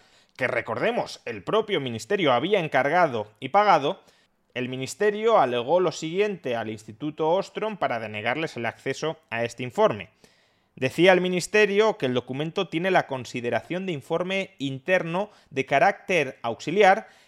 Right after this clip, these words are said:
y el acceso podría suponer un perjuicio para los intereses económicos y comerciales o afectar a la propiedad intelectual.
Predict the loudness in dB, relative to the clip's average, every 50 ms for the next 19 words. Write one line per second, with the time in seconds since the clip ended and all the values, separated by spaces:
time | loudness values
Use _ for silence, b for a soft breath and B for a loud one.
0 | b -2 0 2 4 4 2 0 -2 -2 -2 -2 -2 -4 -4 -4 -4 0 0 0
1 | 0 -2 -4 -6 -4 -2 -2 -2 -2 -2 _ -4 -4 -4 -2 0 0 0 0 -2
2 | -4 -6 -6 -6 -6 -4 -2 -2 -2 -2 -2 -2 0 0 0 0 -2 -4 -8 -12
3 | -10 -8 -6 -6 -6 -6 -6 -8 -8 -10 -8 -8 -6 -6 -6 -6 -6 -8 -10 -10
4 | -12 -12 -12 -12 -16 -18 _ -20 -8 -6 -4 -4 -4 -6 -4 0 2 4 4 4
5 | 0 -2 -6 b b b b b b b -2 -2 0 0 0 -4 -6 -6 _ -2
6 | 0 2 2 0 0 -2 -4 -6 -4 -4 -4 -4 -4 -8 -8 -10 -12 -12 -4 2
7 | 4 4 4 4 0